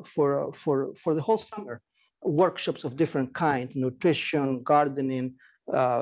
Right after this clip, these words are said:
a, a panel on mental health, uh, finances, et cetera. Uh, music, art, dance, and it was very, very, very, very nice.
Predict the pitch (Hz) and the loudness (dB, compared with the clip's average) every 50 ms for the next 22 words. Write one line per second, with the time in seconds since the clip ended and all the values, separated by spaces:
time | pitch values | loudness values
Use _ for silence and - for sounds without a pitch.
0 | - - - - 131 135 - - - - 139 131 131 127 - - 175 160 151 147 | -2 -2 -2 -2 -2 -2 -4 -8 -4 -2 0 0 0 0 0 2 2 4 4 4
1 | 139 135 127 123 131 135 143 143 139 - 147 120 113 - 139 170 156 139 127 123 | 4 2 2 2 0 0 0 0 0 0 -2 -4 -2 0 2 4 4 4 4 2
2 | 123 123 120 - - - - - 127 - - - 175 151 147 139 139 135 127 131 | 0 -2 -4 -8 -12 -8 -4 -4 -4 -4 -2 0 0 0 0 0 -2 -2 -2 -4
3 | 127 - 170 147 - 139 127 - - 135 117 - 135 - 117 - _ _ _ - | -6 -8 -8 -6 -4 -6 -4 -2 -4 -4 -4 -4 -8 -10 -10 -12 _ _ _ -20
4 | - - - - _ _ _ - - - _ - 359 349 254 156 156 196 175 185 | -20 -20 -20 -20 _ _ _ -20 -20 -20 _ -12 -4 -2 0 0 4 6 6 6
5 | 196 160 - - 151 139 135 - - - - 147 135 123 127 131 _ _ _ _ | 6 6 4 2 2 2 2 0 -2 0 0 0 0 0 -4 -8 _ _ _ _
6 | _ _ _ _ - 156 131 120 113 120 - - - - - - - - - - | _ _ _ _ 0 2 2 0 0 -6 -8 -8 -8 -8 -8 -10 -8 -4 -2 0
7 | - 196 196 - - - 202 196 180 - - - 285 180 196 185 170 175 170 175 | 2 2 2 2 2 4 6 6 4 4 0 -6 -2 2 4 4 6 4 2 0
8 | 160 156 165 156 151 156 156 156 151 156 139 147 151 147 - 143 151 143 143 139 | 0 2 4 4 4 4 2 0 0 0 2 2 2 2 0 0 2 2 2 2
9 | 131 127 113 110 110 113 110 - - | 2 0 0 -2 -4 -6 -8 -12 -14